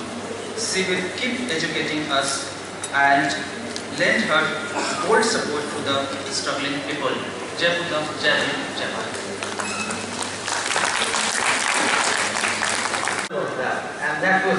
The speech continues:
Speaker 2: the beginning where we could understand that look what's going to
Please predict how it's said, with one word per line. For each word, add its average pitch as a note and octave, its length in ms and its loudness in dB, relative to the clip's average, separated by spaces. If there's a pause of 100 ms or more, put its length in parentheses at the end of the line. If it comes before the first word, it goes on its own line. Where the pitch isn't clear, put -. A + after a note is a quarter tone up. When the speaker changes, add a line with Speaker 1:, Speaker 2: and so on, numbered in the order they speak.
Speaker 2:
the F#3 160 -4
beginning - 560 0 (320)
where G3 260 6
we F#3+ 160 4
could F#3+ 440 2
understand D#3+ 680 4
that D3+ 220 2
look E3+ 180 2
what's D#3 260 4
going F#3 200 6
to D3+ 160 0